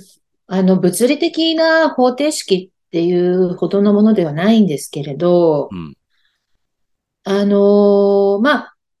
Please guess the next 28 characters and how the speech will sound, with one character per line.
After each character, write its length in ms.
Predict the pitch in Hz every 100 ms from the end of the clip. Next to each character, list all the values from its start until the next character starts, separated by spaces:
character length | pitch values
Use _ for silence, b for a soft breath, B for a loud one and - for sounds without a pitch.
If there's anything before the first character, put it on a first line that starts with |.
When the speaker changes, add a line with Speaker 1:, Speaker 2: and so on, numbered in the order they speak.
| _
Speaker 1:
人 260 | 220 277 320
間 180 | 349 349
の 120 | 269
五 160 | 175
感 280 | 170 220 226
っ 40 | 220
て 440 | 214 214 208 - _ _ _ _ _ _ _
全 200 | - 311
部 160 | 247 196
こ 380 | 180 175 175 -
う 20 |
縦 200 | 190 214
割 160 | 240 247
り 40 |
で 120 | 233
切 120 | 233
れ 100 | 294
て 100 | 294
る 80 | 196
わ 80 | 170
け 100 | 165
で 80 | 156
は 80 | 151
な 100 | 180
く 100 | -
て、 280 | 135 117 _ _ -
Speaker 2:
う 80 |
ん。 260 | 107 73 -